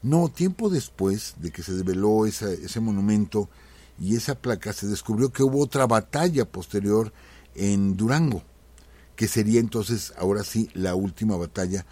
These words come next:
de la lucha por la independencia. Entonces la de Azcapotzalco quedaría como la penúltima, ¿sí? Pero fue la entrada del ejército trigarante. Esta, esta batalla se da el diecinueve de agosto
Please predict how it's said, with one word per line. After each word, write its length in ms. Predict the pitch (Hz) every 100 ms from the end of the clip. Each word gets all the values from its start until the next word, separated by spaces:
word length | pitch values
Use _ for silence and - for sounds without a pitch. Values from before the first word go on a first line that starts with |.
| - - -
de 160 | - 123
la 100 | 101
lucha 260 | 90 90
por 180 | - 87
la 40 | 90
independencia. 760 | 90 82 101 104 117 110 - - - -
Entonces 300 | 82 87 117
la 100 | 110
de 80 | 110
Azcapotzalco 680 | 131 120 104 110 107 87 98
quedaría 580 | 101 90 87 95 90 82 - - - -
como 320 | 92 98 98
la 320 | 92 92 - - - - -
penúltima, 800 | - 101 101 98 87 - 85 78 - - - -
¿sí? 280 | - 107 107 - - -
Pero 180 | - 127
fue 180 | 120 151
la 60 | 160
entrada 480 | 143 - 139 135
del 160 | 127 107
ejército 360 | 92 110 107 95
trigarante. 760 | 92 87 92 101 95 - 87 - - - - -
Esta, 480 | 90 - 113 107
esta 240 | 104 98 113
batalla 340 | 98 - 107
se 140 | 95 95
da 80 |
el 80 | 101
diecinueve 440 | 95 87 92 110 107
de 100 | 95
agosto 600 | 98 147 - - 113